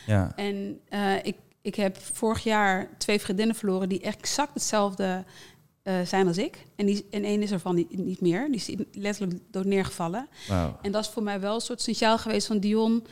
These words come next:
Speaker 2: ehm, perfectionisme is goed, maar, ehm,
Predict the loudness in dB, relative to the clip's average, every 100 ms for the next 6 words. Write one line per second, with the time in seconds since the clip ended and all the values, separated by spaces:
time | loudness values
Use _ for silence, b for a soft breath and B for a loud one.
0 | b b b b _ 0 2 4 4 4
1 | 2 -2 -8 _ _ _ -4 -2 2 2
2 | 4 4 4 2 2 2 2 2 -4 b
3 | b b b 2 4 6 2 -4 -4 -2
4 | 0 2 0 0